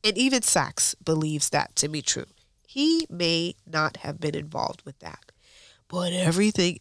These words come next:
else at Stansfield, that was all Tariq. Jabari Reynolds, dead person in the, in the pool. Everywhere Tariq goes, destruction follows.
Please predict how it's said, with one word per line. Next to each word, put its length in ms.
else 560
at 140
Stansfield, 800
that 200
was 160
all 140
Tariq. 520
Jabari 520
Reynolds, 580
dead 220
person 460
in 200
the, 260
in 160
the 80
pool. 480
Everywhere 640
Tariq 460
goes, 500
destruction 680
follows. 720